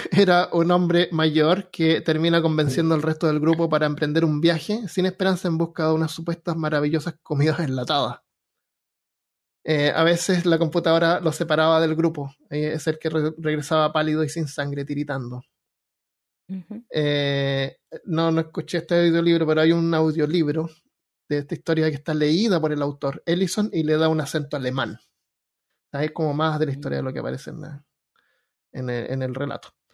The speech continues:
Speaker 1: Ted es el narrador y el más joven del grupo que se mantiene inalterado mental y físicamente por Am.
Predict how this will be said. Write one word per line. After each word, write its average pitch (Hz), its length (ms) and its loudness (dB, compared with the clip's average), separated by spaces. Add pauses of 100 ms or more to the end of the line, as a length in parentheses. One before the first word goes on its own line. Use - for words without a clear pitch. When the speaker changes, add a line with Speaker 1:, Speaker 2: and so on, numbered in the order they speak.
(500)
Speaker 1:
Ted 214 380 4
es 170 140 2
el 156 140 2
narrador 160 480 2 (100)
y 165 100 -4
el 147 100 0
más 165 180 0
joven 175 420 2
del 175 200 -2
grupo 156 400 -2
que 165 100 -10
se 160 140 -8
mantiene 151 560 -2 (100)
inalterado 156 1000 0 (240)
mental 151 380 -2
y 156 40 2
físicamente 160 680 -2
por 143 220 -4
Am. 180 260 0